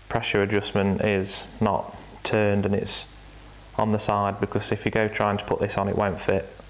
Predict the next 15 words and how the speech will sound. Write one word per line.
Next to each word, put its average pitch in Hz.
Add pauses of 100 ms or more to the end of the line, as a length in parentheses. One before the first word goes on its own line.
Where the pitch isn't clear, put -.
(400)
So -
just 104 (100)
make 104
sure 107
that's -
lined 101 (340)
straight, 101 (800)
and 101
then 98
you 101
can 101
fit -
it 101 (1300)
like 104
that. 101